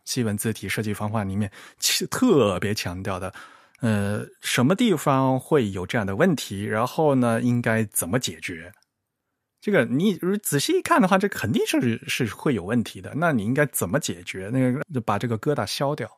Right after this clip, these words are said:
所以啊，这个就是典型的会做设计，呃，会通过自己的设计师的眼睛去确认效果来做视错觉调整的。当然了，我们主要是讲字体啊，有视-，嗯，视错觉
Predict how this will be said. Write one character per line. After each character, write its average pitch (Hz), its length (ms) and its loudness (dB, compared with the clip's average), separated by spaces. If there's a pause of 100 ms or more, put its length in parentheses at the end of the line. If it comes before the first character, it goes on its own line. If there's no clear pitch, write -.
(440)
所 - 160 0
以 254 80 2
啊， 117 120 6
这 214 140 2
个 147 140 4
就 143 100 2
是 117 420 2
典 104 300 -2
型 135 160 0
的 123 160 4
会 139 360 2
做 117 260 0
设 107 200 0
计， 101 320 -8 (120)
呃， 107 180 -2
会 143 360 2
通 147 300 0
过 147 220 4
自 131 180 -2
己 101 300 -6
的 110 260 -4
设 - 220 -2
计 127 140 -4
师 120 160 -4
的 117 80 -2
眼 98 280 -6
睛 113 160 0
去 131 180 0
确 - 200 0
认 113 160 2
效 104 300 0
果 95 320 -8
来 104 200 -2 (300)
做 107 320 0
视 - 180 2
错 117 220 0
觉 98 100 -6
调 95 220 -8
整 82 220 -12
的。 - 60 -18 (560)
当 135 120 6
然 123 100 4
了， 135 140 6
我 95 140 0
们 110 120 4
主 107 140 -2
要 104 80 -4
是 131 100 -2
讲 90 200 -6
字 127 120 -4
体 - 360 -12
啊， 95 180 -2 (300)
有 110 420 2
视-， 156 240 2 (120)
嗯， 131 140 4
视 160 160 0
错 131 160 2
觉 110 320 -2